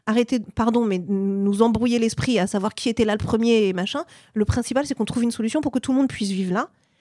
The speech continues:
sans terrorisme, sans idéologie mortifère, sans extrémistes. Et le seul moyen de, d'aboutir à ça, c'est la fin de la République islamique. Parce qu'on avait quand même une ligue arabe qui était en train de normaliser ses relations avec Israël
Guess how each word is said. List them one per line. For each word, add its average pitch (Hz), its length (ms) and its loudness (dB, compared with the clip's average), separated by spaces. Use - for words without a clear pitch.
sans - 340 2
terrorisme, 247 560 0
sans 339 340 0
idéologie 208 480 0
mortifère, 226 560 -8
sans 330 340 0
extrémistes. 226 800 -4
Et 294 100 4
le 233 100 2
seul 320 240 0
moyen 220 340 -2
de, 190 160 -8
d'aboutir 214 680 -4
à 175 120 -4
ça, - 260 -10
c'est - 160 -2
la 254 100 0
fin - 140 -6
de 214 60 -2
la 190 60 -2
République 170 360 -8
islamique. - 440 -14
Parce - 180 0
qu'on 254 140 0
avait 220 180 2
quand 302 140 -4
même 285 180 0
une 208 160 2
ligue 208 220 2
arabe 170 340 -6
qui - 280 -8
était 214 260 -2
en 208 80 0
train 226 200 -4
de 190 120 -2
normaliser 214 800 0
ses - 120 -10
relations 160 360 -4
avec 143 200 -6
Israël 190 400 -4